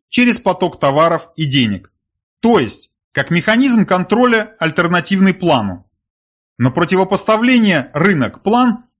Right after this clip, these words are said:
несущественно по сравнению с фундаментальным смыслом понятия «рынок» как общей метафоры всего общества в западной цивилизации. Как возникло само понятие «рыночная экономика»? Ведь рынок продуктов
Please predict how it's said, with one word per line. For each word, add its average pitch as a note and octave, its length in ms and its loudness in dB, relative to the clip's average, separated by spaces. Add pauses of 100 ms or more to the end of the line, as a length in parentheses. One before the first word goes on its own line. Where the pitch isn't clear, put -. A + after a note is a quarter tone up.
(240)
несущественно A3 880 0
по G3 100 -4
сравнению G3 480 0
с - 80 -4
фундаментальным F#3 800 0
смыслом F3+ 480 0
понятия D#3 480 -2
«рынок» F#3+ 400 -2 (220)
как F#3+ 320 -4
общей A#3 340 0
метафоры F#3 600 0
всего C#3 320 -2
общества F3+ 840 -6
в B2 100 -6
западной C#3 460 -2
цивилизации. B2 840 -2 (840)
Как B3+ 220 -2
возникло A#3+ 500 2
само F#3+ 320 0
понятие G#3+ 600 0 (120)
«рыночная F#3+ 560 0
экономика»? D3 640 -2 (500)
Ведь G#3 220 -2
рынок C4 360 2
продуктов D#3+ 640 -2